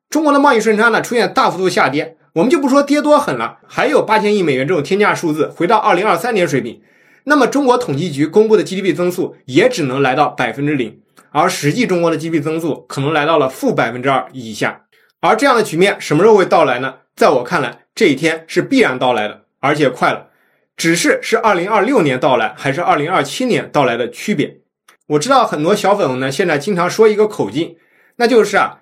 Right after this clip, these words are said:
你别看中国过得惨，呃，现在美国更惨，欧洲更惨，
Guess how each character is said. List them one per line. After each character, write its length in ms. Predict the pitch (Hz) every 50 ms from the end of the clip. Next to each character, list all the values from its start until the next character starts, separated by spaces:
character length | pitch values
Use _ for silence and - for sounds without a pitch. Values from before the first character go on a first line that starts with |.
| _ -
你 200 | 165 165 156 147
别 160 | 175 202 247
看 180 | 269 294 233
中 160 | - - 277 254
国 140 | 202 185
过 160 | 185 185 226 214
得 100 | 190 -
惨， 360 | 127 - - 131 107 - -
呃， 100 | - 139
现 200 | 143 - - 302
在 100 | 277 254
美 180 | 214 170 139 123
国 160 | 110 131 135 139
更 220 | - 320 277 180
惨， 280 | 135 - 117 95 - - _
欧 180 | - 233 294 262
洲 160 | 262 233 220
更 180 | 220 220 165
惨， 240 | 143 131 117 - -